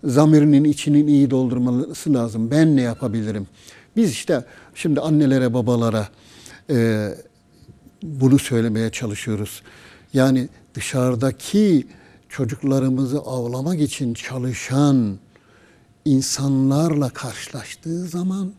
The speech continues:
ve bizim çocuğumuz hazır olmalı. Neye hazır olmalı? Cevap verebilmeli. "Hayır. Ben alkol almam. Ben sigara içmem.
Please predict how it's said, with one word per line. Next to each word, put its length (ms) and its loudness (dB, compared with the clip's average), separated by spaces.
ve 180 -12
bizim 220 -4
çocuğumuz 800 -4
hazır 720 -6
olmalı. 600 -4
Neye 200 4
hazır 320 -2
olmalı? 420 -2
Cevap 400 -4
verebilmeli. 640 -10
"Hayır. 340 -12
Ben 140 2
alkol 440 -8
almam. 440 -12
Ben 140 -6
sigara 400 -12
içmem. 560 -10